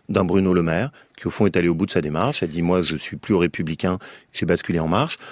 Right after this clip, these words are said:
Bah, du coup, il faut qu'on soit très prudent, très strict sur notre processus.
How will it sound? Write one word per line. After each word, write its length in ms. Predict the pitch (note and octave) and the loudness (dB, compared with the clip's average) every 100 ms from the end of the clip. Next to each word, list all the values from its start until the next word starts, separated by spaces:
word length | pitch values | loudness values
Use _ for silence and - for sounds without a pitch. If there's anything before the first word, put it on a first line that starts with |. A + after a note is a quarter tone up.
| - - - - | -20 -20 -6 -4
Bah, 120 | - | -2
du 140 | F2+ F#2+ | -6 -2
coup, 100 | C3 | 0
il 80 | B2 | 2
faut 140 | G#2+ | 0
qu'on 100 | F#2+ | 0
soit 180 | - F2+ | 0 0
très 200 | - G#2 | 0 -2
prudent, 480 | - F#2+ E2+ E2+ B2 | 0 -2 2 0 0
très 240 | - A2 | 2 0
strict 340 | - - A2+ | 2 0 0
sur 140 | - F#2 | 0 0
notre 160 | F2 | 0
processus. 500 | - F#2 F#2+ - F2+ | 0 -2 -2 -2 -4